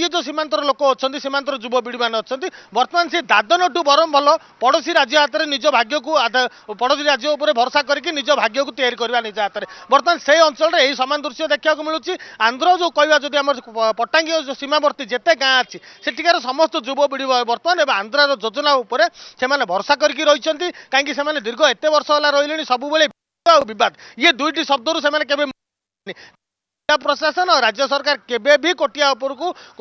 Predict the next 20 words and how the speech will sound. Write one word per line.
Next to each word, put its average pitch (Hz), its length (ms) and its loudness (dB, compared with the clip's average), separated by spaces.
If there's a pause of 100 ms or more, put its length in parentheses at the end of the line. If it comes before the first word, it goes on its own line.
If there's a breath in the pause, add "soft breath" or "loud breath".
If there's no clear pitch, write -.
ନେଇକି 262 220 -2 (100)
କୌଣସି 262 340 -4
ପ୍ରକାର 269 260 0 (160)
ଯୋଉ 277 200 2
ଆବଶ୍ୟକ 302 380 -2 (200)
ଆନୁଷଙ୍ଗିକ 285 440 -4 (120)
ପଦକ୍ଷେପ 254 380 -4
ଯୋଉ 247 180 0
ଆମେ 240 140 -4 (140)
ଆଗରୁ 247 180 -8 (360 loud breath)
ଯାହା 254 160 6
ଆମେ 269 180 -4
କହୁଥିଲୁ, 254 280 0 (100)
କୌଣସି 254 340 -4
ପ୍ରକାର 262 280 -2
ପଦକ୍ଷେପ 240 300 -4 (100)
ନେଇନାହାନ୍ତି, 269 360 0 (280 loud breath)
ଯାହାଫଳରେ 269 460 4
କି 330 60 -8 (120)
ବାଧ୍ୟ 190 220 -2